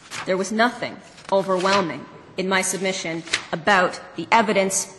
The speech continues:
of two unsavory witnesses and some weak circumstantial evidence that actually tended, in my submission, to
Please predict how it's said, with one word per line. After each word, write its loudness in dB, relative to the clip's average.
of -6
two 4
unsavory 6
witnesses -2
and 2
some 2
weak 0
circumstantial 4
evidence -4
that -2
actually 2
tended, -2
in -4
my -4
submission, -6
to -8